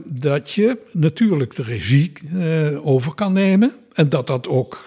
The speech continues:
eh, ik bedoel, als dat in elk buitenland kan, waarom kan het hier dan niet? Kom zeg. Maar dat je dus een ritueel moet opbouwen waarin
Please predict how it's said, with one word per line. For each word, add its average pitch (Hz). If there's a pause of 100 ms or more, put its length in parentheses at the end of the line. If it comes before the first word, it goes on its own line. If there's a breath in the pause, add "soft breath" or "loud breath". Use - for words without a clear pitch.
eh, 101
ik -
bedoel, -
als -
dat 92
in -
elk 95
buitenland 98
kan, 95
waarom 92
kan 104
het 101
hier 117
dan 107
niet? 104
Kom 107
zeg. - (640 loud breath)
Maar 190
dat 226
je 202
dus 123 (360)
een 170
ritueel 185
moet 151
opbouwen 117 (640)
waarin 160